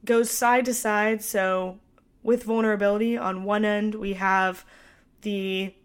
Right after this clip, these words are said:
lack of sharing, and then on the other end, we have oversharing. And then when we get into more of a three-dimensional look, we have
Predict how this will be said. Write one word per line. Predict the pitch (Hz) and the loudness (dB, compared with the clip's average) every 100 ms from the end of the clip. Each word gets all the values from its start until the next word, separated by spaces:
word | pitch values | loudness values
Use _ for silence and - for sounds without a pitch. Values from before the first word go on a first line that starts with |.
| _ - | _ 0
lack | 214 226 233 - - | 4 4 2 -6 -4
of | 214 | -4
sharing, | - 214 196 202 208 226 247 - - _ | -2 -4 -2 -2 -2 -2 -6 -14 -20 _
and | 196 202 | -6 -2
then | 196 | -2
on | 190 | -2
the | 190 180 | -2 -2
other | 233 233 | 0 0
end, | 202 202 208 | 0 0 -2
we | 196 196 | -4 -2
have | 196 190 | -2 -4
oversharing. | - 247 240 220 - 185 190 226 247 254 _ - - _ _ | -2 0 0 -2 -4 -8 -6 -4 -6 -10 _ -20 -20 _ _
And | - 208 | -4 0
then | 208 220 | 2 2
when | |
we | 196 190 | 0 -2
get | 226 220 | -2 -2
into | 202 - 202 | -4 -2 -2
more | 202 196 | 0 0
of | 190 | 0
a | 190 185 | 0 -2
three-dimensional | - 240 269 226 226 214 214 208 190 190 - | -6 -6 -2 0 0 0 -2 -4 -2 -2 -4
look, | 196 202 226 254 - | -6 -2 -2 -4 -12
we | - 220 | -4 -2
have | 196 202 196 202 196 190 | 0 2 4 4 2 -4